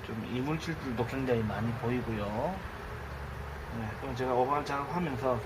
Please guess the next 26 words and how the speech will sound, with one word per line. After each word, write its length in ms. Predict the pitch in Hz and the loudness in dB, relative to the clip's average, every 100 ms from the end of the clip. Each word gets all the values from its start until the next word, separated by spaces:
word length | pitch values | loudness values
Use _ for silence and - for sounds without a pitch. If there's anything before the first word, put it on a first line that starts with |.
| - | -4
깨끗하게 280 | 127 135 123 | -2 2 2
지금 520 | 113 113 113 120 170 185 - - - - - - | 0 0 0 0 0 -4 -6 -8 -8 -8 -8 -6
세척하고 480 | 120 131 131 120 | -4 -2 0 2
그리스를 800 | 113 127 131 - - 113 117 127 120 | 2 2 2 0 -4 0 0 0 -2
다시 240 | - - - | -6 -8 -6
재주의하겠습니다. 920 | 113 107 117 117 98 104 - 101 - - - - - - - - - 208 | -2 0 0 0 -2 -6 -6 -8 -8 -10 -10 -10 -8 -8 -8 -8 -6 0
일단 260 | 214 220 | 4 8
내부 580 | 185 180 175 226 233 233 | 10 10 10 10 10 10
베어링은요, 840 | 190 196 214 226 208 170 180 147 147 | 10 10 10 8 6 6 8 10 10
요 120 | 147 - 147 | 8 6 2
메인 680 | 151 180 196 196 190 185 180 - - - - - - - - | 6 8 6 4 4 4 2 -2 -6 -6 -6 -8 -6 -6 0
그 360 | 135 135 127 110 - - - - - - - | 4 6 6 4 -6 -8 -8 -8 -8 -6 2
축 200 | - 226 - - | 2 2 -2 -2
기어 460 | 220 226 208 180 156 - | 8 12 12 12 12 10
이 40 | - | 0
밑에 500 | - - - - 180 | 0 0 0 8 8
지금 220 | 165 151 | 8 10
요 140 | 143 151 | 12 12
베어링이 320 | 139 147 160 | 10 8 6
하나 200 | 135 123 | 4 4
들어가 200 | 117 123 | 6 8
있는데 180 | 117 123 | 8 6
요 120 | 151 | 6
베어링이 400 | 143 143 165 156 | 6 6 6 4
좀 180 | 131 123 | 2 2
갈갈갈합니다. 1000 | 117 113 117 120 123 123 135 117 98 - | 4 4 6 6 6 4 2 2 2 2